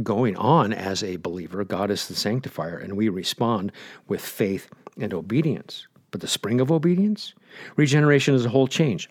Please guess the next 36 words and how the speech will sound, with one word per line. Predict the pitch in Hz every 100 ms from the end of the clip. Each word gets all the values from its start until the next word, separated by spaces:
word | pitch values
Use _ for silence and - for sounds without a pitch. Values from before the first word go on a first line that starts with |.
| -
I | 101
agree | 98 104 160
with | 151 -
that. | - 131 - _ _ _ _ _ _ _ - -
But | 127
he's | 127
gonna | 127 131
be | 123
saying, | 117 139 151 127 107
"I | 98
bet | 92 98 110
you | 98 92
a | 90
million | 101 95 101
dollars, | 110 139 113 101 - - - - -
what | 123 120
kind | 117 113
of | 113
whole | 107 107
change | - 107 95 104
needs | 107 104
to | 101
be | 107
in | 104
your | 110
life." | 127 147 110 - - _ _ _ _ - - - - - _
And | - 95
some | - 156
of | 208
the | 131
whole | 123 123
change, | - 131 131 143
it's | 135
hard | - 147 180
to | 175
see. | - 185 214